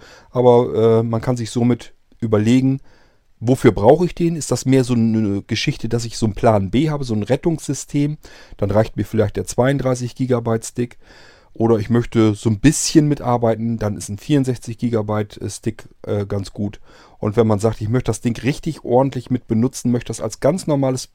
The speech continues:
Betriebssystem auf meinem Computer überall mit dabei haben und immer mit benutzen können, dann ist hundertachtundzwanzig Gigabyte nicht verkehrt. Das mache ich hier mit den Systemen, die ich auf die Computer einrichte, auch so.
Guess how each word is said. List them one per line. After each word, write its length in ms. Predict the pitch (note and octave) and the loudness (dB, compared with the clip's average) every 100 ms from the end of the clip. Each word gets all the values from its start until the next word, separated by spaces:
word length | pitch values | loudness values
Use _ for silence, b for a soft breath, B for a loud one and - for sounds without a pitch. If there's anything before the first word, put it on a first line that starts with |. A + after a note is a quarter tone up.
| _ - | _ -10
Betriebssystem 720 | - - A3+ A#2+ - - - | -6 -2 -2 -2 -4 -4 -2
auf 200 | C#3+ - | -4 -2
meinem 220 | C#3 B2+ | -6 -4
Computer 400 | B2 A#2 D3+ A2+ | -6 -6 -4 -2
überall 360 | G#2 D#3+ C3+ B2+ | -2 0 0 0
mit 160 | C3 | -2
dabei 320 | C#3+ B2 C3+ A#2+ | -2 -2 -2 -4
haben 220 | A#2+ A2 | -6 -6
und 100 | - | -4
immer 180 | C#3+ B2+ | -2 0
mit 180 | A#2+ | -2
benutzen 420 | - C3 F#3 - G2 | -4 -4 -4 -8 -6
können, 240 | G2+ C#3+ - B B B | -4 -4 -8 B B B
dann 140 | A#2 | -2
ist 180 | B2+ - | -2 -2
hundertachtundzwanzig 800 | B2 A#2+ G#2+ - - A2+ G#2 - | -2 -2 -4 -8 -2 0 0 -6
Gigabyte 440 | A2 G#2+ G2 F#2 | -6 -4 -4 -6
nicht 140 | F#2 - | -8 -10
verkehrt. 460 | G2 - D2+ - - B B B | -12 -12 -16 -16 -20 B B B
Das 160 | G#2 | 0
mache 200 | C3+ C3+ | 2 2
ich 80 | C3 | -2
hier 240 | - F3 F#3+ | -4 -2 0
mit 220 | D#3 - | -2 0
den 300 | C#3+ C#3+ B2+ | 0 0 -2
Systemen, 460 | B2+ - D#3+ F3 | -6 -2 0 0
die 80 | D3 | 0
ich 160 | C3 - | -6 -6
auf 100 | A#2+ | -8
die 120 | B2+ | -6
Computer 420 | A#2+ A2 F#3 D#3+ | -6 -4 -2 -2
einrichte, 420 | A2 A2+ A#2 - | -2 -4 -4 -6
auch 220 | F2 B2 D3 | 2 4 2
so. 340 | - G2+ | -2 -2